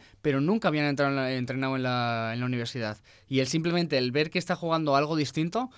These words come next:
la gente viene, la gente viene, la gente viene. Sí que es verdad que de-, desde la oficina de deportes le han dado mucho bombo, eh, han dado, han mandado mucha publicidad, mucho, mucho mensaje de WhatsApp a los grupos de, de clase. Y la verdad es que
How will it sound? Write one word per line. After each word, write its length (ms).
la 100
gente 300
viene, 340
la 140
gente 260
viene, 220
la 100
gente 240
viene. 280
Sí 120
que 60
es 60
verdad 260
que 120
de-, 280
desde 240
la 80
oficina 320
de 60
deportes 360
le 60
han 80
dado 120
mucho 240
bombo, 420
eh, 380
han 180
dado, 140
han 260
mandado 360
mucha 240
publicidad, 640
mucho, 800
mucho 560
mensaje 360
de 80
WhatsApp 580
a 60
los 120
grupos 300
de, 720
de 160
clase. 560
Y 100
la 100
verdad 160
es 80
que 160